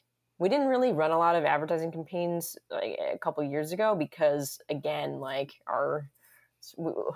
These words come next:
like, we needed to shift the brand to make sure that, like, we weren't wasting money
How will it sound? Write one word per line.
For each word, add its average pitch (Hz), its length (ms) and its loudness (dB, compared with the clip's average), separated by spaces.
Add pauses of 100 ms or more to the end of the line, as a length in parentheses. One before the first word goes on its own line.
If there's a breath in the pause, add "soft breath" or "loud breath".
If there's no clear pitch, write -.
like, 151 160 0
we 165 120 2
needed 180 320 0
to 147 440 2
shift - 480 -2
the 156 80 -2
brand 147 560 -2
to - 140 -12
make 139 220 -6
sure 139 220 -8
that, 147 200 0
like, 160 300 -2 (840 soft breath)
we 165 140 -2
weren't 147 380 0
wasting 151 560 0
money 143 420 -2